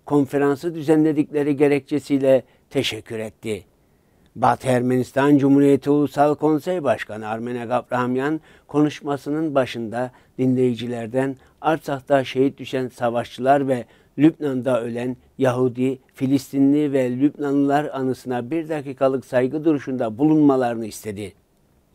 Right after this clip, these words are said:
Daha sonra o, otuz Ekim bin dokuz yüz on sekizde Mondros Mütarekesi'nin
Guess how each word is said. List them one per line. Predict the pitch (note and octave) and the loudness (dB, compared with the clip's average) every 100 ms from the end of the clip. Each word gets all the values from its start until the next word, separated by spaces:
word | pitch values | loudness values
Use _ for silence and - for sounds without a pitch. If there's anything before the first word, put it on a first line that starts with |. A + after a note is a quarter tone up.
| _ _ _ _ _ _ - | _ _ _ _ _ _ -8
Daha | B2 B2+ | -4 -4
sonra | - A#2 G#2+ G#2 | -4 -10 -6 0
o, | B2 C#3+ _ _ - | 2 0 _ _ -10
otuz | B2+ C3 C3+ | -10 -4 2
Ekim | D3 - D#3 C#3+ | 2 2 -2 2
bin | D3 | 2
dokuz | C#3 C#3 | 2 -4
yüz | D3+ | -6
on | E3+ | -4
sekizde | F3+ E3+ E3 D3+ E3 | -6 -8 -6 -2 0
Mondros | E3 F3+ F3+ F3+ D#3 | 2 0 0 -6 -6
Mütarekesi'nin | D#3 D#3 C#3+ C#3 C3 B2+ - C3+ D3 | -4 2 4 4 0 -2 -2 -2 -2